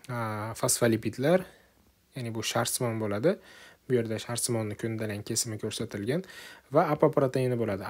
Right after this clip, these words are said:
Apoprotein ularga retseptor vazifasini bajarib beradi. Qaysidir, a,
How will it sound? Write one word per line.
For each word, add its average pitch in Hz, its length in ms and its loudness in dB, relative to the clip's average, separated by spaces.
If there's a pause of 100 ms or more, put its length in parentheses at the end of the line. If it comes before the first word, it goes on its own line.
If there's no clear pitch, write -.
Apoprotein 143 640 2
ularga 131 460 4 (100)
retseptor 127 400 0
vazifasini 120 480 0
bajarib 120 320 -2
beradi. 113 360 -4
Qaysidir, 127 400 -2 (320)
a, 110 240 -2